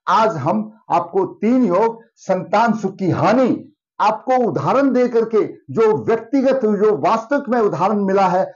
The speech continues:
जो result मिला है, उसका उदाहरण दे करके हम संतान सुख की हानि का विवरण करेंगे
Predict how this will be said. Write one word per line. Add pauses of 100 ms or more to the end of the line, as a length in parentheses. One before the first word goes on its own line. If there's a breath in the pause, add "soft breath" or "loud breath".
(140 loud breath)
जो
result
मिला
है, (120)
उसका
उदाहरण
दे
करके
हम
संतान
सुख
की
हानि
का
विवरण
करेंगे